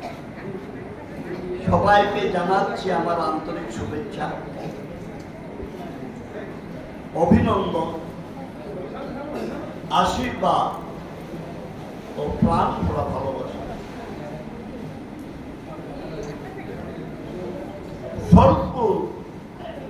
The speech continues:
সার্বজনীন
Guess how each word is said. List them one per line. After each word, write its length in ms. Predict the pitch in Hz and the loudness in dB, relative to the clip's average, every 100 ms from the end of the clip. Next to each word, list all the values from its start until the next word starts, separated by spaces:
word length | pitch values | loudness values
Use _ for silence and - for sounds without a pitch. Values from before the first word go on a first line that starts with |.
| - - - - - - - - 214 208 196 185 - - - - - - - - | -10 -8 -8 -8 -12 -10 -10 -10 -8 -8 -8 -10 -10 -12 -12 -12 -12 -12 -8 4
সার্বজনীন 880 | 208 226 214 262 - 247 233 220 | 8 8 8 4 4 2 2 0